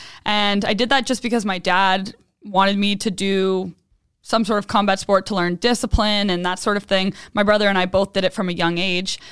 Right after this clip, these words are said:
And then I started to really not like it. Um, I had a friend who did boxing in middle school, and she's like, "Oh, you should come try it." So I went down to the club, and I, I just really liked it.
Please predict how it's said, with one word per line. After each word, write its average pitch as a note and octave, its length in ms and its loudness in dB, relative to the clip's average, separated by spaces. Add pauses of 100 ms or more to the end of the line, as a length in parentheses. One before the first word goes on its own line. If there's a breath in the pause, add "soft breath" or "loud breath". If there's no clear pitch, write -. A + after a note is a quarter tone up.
(240 loud breath)
And G#3 140 2
then A#3 80 4
I A#3 60 2
started A3+ 340 0
to F#3 60 -6
really G3+ 340 0
not E3+ 260 2
like D#3+ 260 -4
it. C#4+ 280 0 (760)
Um, G3+ 260 4
I A3 60 0
had A3+ 140 4
a A3 40 0
friend G3+ 440 2
who A3 120 0
did G3 180 0
boxing F#3 460 0
in F#3+ 80 2
middle F#3 160 0
school, A3 280 0
and G#3+ 100 0
she's - 140 -8
like, A3 140 -14
"Oh, E4 100 -6
you E4 80 -6
should - 140 -8
come G#3+ 160 -2
try E4 320 0
it." D#4+ 180 0 (300 loud breath)
So - 140 -2
I B3 40 4
went B3+ 100 2
down C4 160 4
to B3 60 2
the A3 80 -4
club, G#3+ 260 2
and A3+ 80 2
I, F3 80 2 (260)
I A3 100 -4
just - 180 -6
really G3 140 0
liked E3+ 320 -2
it. C#4+ 200 2